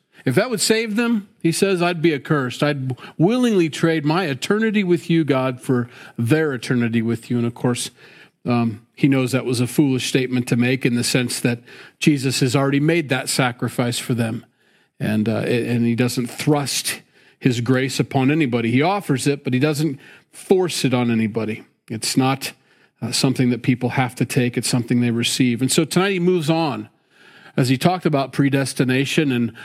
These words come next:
his foreknowledge of those who would be saved and those wouldn't, he moves on to the responsibility of men.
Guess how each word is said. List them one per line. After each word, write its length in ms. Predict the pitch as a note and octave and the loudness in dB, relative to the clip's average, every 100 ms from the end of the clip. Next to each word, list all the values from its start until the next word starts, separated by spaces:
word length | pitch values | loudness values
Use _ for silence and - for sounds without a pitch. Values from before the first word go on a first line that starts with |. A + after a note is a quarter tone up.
| - | -4
his 220 | C#3+ C3+ | -2 -2
foreknowledge 720 | - D3+ D3 C#3 C3+ C#3+ C#3+ | 0 2 2 2 0 0 0
of 80 | B2 | 0
those 280 | C3 C3+ C3 | 2 0 2
who 80 | C3+ | 0
would 120 | A#2+ | 2
be 100 | B2 | 0
saved 440 | - C3+ C3+ C#3 | 0 0 0 0
and 100 | B2+ | 0
those 240 | C3 C3+ A2+ | 2 0 0
wouldn't, 240 | C#3 C#3+ | 2 2
he 80 | C#3 | 4
moves 260 | D3+ C#3+ | 2 2
on 220 | C#3+ E3 E3 | 2 0 0
to 140 | - | 0
the 120 | B2+ | 0
responsibility 1000 | A#2+ A#2+ - E3 E3 - D3+ D3+ D3+ C#3 | 0 -4 -2 0 0 -2 0 0 2 0
of 120 | B2+ | 2
men. 400 | B2 C3 A#2 A#2 | 2 0 -2 -8